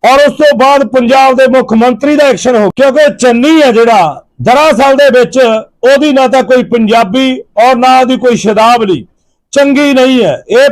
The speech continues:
ਪੰਜਾਬ ਦੇ ਲੋਕਾਂ ਨੇ ਵੀ ਸਿੱਧ ਕਰ ਦਿੱਤਾ ਔਰ ਦੂਜੇ ਪਾਸੇ ਪੰਜਾਬ ਦੇ ਮੁੱਖ ਮੰਤਰੀ ਨੇ ਚੰਨੀ ਦੀ ਨੀਕਰ ਦੇ ਵਿੱਚ ਚੂਹੇ ਕਿਵੇਂ ਛੱਡਣੇ ਆ, ਉਹ ਵੀ ਤੁਹਾਡੇ ਸਾਹਮਣੇ ਅੱਜ ਖਬਰ ਸੁਣਾਵਾਂਗੇ।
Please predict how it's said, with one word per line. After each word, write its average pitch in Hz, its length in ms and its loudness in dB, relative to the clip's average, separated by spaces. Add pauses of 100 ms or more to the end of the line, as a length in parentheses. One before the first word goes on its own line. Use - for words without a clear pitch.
(120)
ਪੰਜਾਬ 240 500 0
ਦੇ 262 140 2
ਲੋਕਾਂ 233 380 0
ਨੇ 262 120 0
ਵੀ 269 140 -2
ਸਿੱਧ 240 220 -4
ਕਰ 233 200 -2
ਦਿੱਤਾ 226 360 -4
ਔਰ 254 140 0
ਦੂਜੇ 233 320 0
ਪਾਸੇ 202 440 -2 (540)
ਪੰਜਾਬ 262 440 2
ਦੇ 277 160 2
ਮੁੱਖ 262 280 0
ਮੰਤਰੀ 269 440 -2
ਨੇ 240 200 0 (560)
ਚੰਨੀ 294 320 0
ਦੀ 320 160 2
ਨੀਕਰ 269 380 0
ਦੇ 330 140 2
ਵਿੱਚ 294 200 -2
ਚੂਹੇ 247 320 0
ਕਿਵੇਂ 240 260 -2
ਛੱਡਣੇ 220 320 -2
ਆ, 247 40 0
ਉਹ 240 60 0
ਵੀ 247 100 -2
ਤੁਹਾਡੇ 220 360 0
ਸਾਹਮਣੇ 233 400 0
ਅੱਜ 220 120 -4
ਖਬਰ 196 300 0
ਸੁਣਾਵਾਂਗੇ। 226 580 0